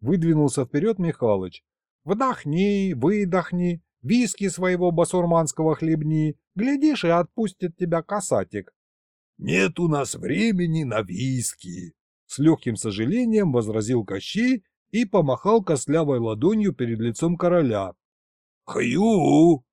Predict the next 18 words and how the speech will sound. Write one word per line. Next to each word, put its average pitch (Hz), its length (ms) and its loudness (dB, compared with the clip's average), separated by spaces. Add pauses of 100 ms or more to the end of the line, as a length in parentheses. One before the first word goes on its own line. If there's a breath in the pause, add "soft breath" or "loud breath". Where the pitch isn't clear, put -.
(140)
ау, 160 800 4 (380)
сдавайся 110 800 0
без 151 320 0
боя! 110 600 -2 (540)
Твоя 165 460 4
моя, 147 380 2
понимай". 135 760 -2 (640)
"Ну, 214 280 2
чего 233 260 2
вы 302 140 2
сразу 196 400 0
запугиваете, 123 840 0
ваше 208 280 0
величество?" 101 800 -4 (340)
Вышел 131 440 2
и 110 120 -6
я 180 220 0
вперед 196 500 0